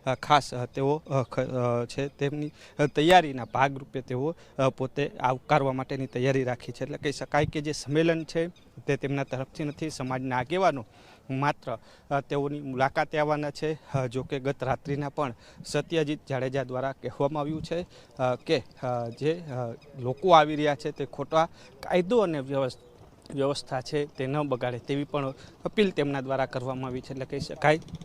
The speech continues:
કે સત્યજીતસિંહ જાડેજા દ્વારા, અ, જે રીતના, અ, તેમના નિવાસસ્થાને જે સમાજના આગેવાનો આવવાના છે, અ, તેઓને આવકારવાના છે ને તેમની તૈયારી રાખવાની. બીજી બાજુ જે સોશિયલ મીડિયા ઉપર, અ, મેસેજ વાયરલ થયા છે સંમેલનને લઈને,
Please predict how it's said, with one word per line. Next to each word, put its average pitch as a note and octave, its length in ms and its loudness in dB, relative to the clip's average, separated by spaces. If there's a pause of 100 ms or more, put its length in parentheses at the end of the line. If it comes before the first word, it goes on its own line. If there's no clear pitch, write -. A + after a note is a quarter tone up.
(640)
કે D3 80 0
સત્યજીતસિંહ D3 800 0
જાડેજા B2+ 360 0
દ્વારા, B2+ 360 4 (340)
અ, C#3+ 80 8
જે D#3 200 8
રીતના, C3+ 360 2 (260)
અ, C#3 100 4
તેમના C3 360 -4
નિવાસસ્થાને B2+ 600 -2
જે C3 120 -4
સમાજના C3+ 520 0
આગેવાનો E3 420 4
આવવાના D3+ 400 2
છે, - 360 -6
અ, B2 100 -4
તેઓને C3+ 400 -2
આવકારવાના C#3 760 4
છે B2+ 280 -6
ને C3 100 -6
તેમની C3+ 360 -2
તૈયારી C#3 400 2
રાખવાની. C#3 460 0
બીજી G3 280 -4
બાજુ A#2+ 320 -4 (400)
જે F3 180 4
સોશિયલ D#3 420 0
મીડિયા C3+ 280 0
ઉપર, C3+ 280 -4 (100)
અ, D3 60 -6
મેસેજ C3 400 0
વાયરલ B2 320 2
થયા B2 240 -4
છે B2+ 200 -4 (200)
સંમેલનને C#3+ 640 4
લઈને, A#2 320 -6